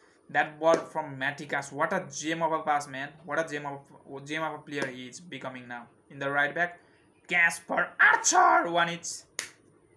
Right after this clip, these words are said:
It's one inch. And that boy,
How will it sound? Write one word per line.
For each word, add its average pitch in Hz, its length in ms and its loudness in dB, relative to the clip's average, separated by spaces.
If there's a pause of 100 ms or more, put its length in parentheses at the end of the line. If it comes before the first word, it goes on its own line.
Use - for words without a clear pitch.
(520)
It's 151 300 -12
one 147 220 -4
inch. 170 180 -10 (640)
And 151 200 -2
that 156 220 2
boy, 160 360 -4